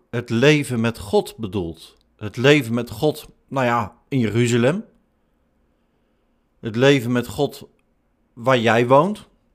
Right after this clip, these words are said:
Denk aan je eigen huis. Denk aan je relatie met je man, met je vrouw, met je vriend, je vriendin. De mensen om je heen.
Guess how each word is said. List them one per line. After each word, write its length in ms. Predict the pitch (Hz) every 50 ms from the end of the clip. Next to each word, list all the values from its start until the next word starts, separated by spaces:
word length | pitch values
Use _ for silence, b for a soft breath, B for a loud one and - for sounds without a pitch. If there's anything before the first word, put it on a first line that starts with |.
| _ _ _ _ _ _
Denk 540 | - 107 104 - 113 107 131 135 135 113 -
aan 120 | 139 127
je 60 | 123 113
eigen 320 | 117 135 131 107 107 120
huis. 460 | 110 123 135 160 190 185 - - - _ - _ _
Denk 340 | - 104 117 135 127 117 -
aan 400 | - 127 120 120 117 117 110 - - -
je 160 | 120 117 127 120
relatie 680 | 131 120 127 131 143 170 170 - - 208 208 208 180
met 160 | - 117 -
je 80 | - 117
man, 240 | 113 123 147 165 175
met 160 | 160 - -
je 80 | 127 110
vrouw, 320 | - 127 135 147 165 170
met 140 | 165 143 -
je 120 | 127 110
vriend, 300 | - 135 139 160 180 175
je 80 | - 127
vriendin. 540 | 117 113 117 113 117 135 170 196 208 208 _ _ _ _ _ _ _ _ _ _ _ _ _ _ _ _ _ _ _ _ _ _ _ _ _ _
De 80 | - 110
mensen 380 | 117 139 156 180 175 - 175
om 80 | 156 135
je 80 | 120 113
heen. 340 | 127 139 170 196 214 202